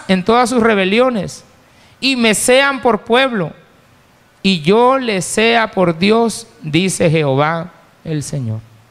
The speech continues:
Qué bonito, ¿verdad? Terminó el culto, hemos quedado aprendidos.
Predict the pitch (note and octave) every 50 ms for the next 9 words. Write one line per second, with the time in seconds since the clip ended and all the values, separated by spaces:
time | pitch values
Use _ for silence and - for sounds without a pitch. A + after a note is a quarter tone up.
0 | _ _ _ _ _ _ - - B3+ B3+ B3 A3+ A3+ G#3+ - F#3+ F3 E3 E3+ F#3+
1 | G#3 E3+ - - _ _ _ _ _ _ _ _ _ _ _ _ _ _ _ _
2 | - C#3 C#3 D3 D3+ D3+ D#3 F3 E3+ D#3 - - A3+ A3+ A3 - B3 B3 G#3+ -
3 | _ _ _ _ _ _ _ _ _ _ _ _ _ _ _ _ _ _ _ _
4 | _ _ _ _ - D#3 D#3+ E3 E3 D#3+ - D#3 D3+ E3 E3 E3 D#3 D3+ D3 D3
5 | - D3 D3 D3 C#3+ D#3+ F#3 F#3+ A3+ A3+ G#3+ - -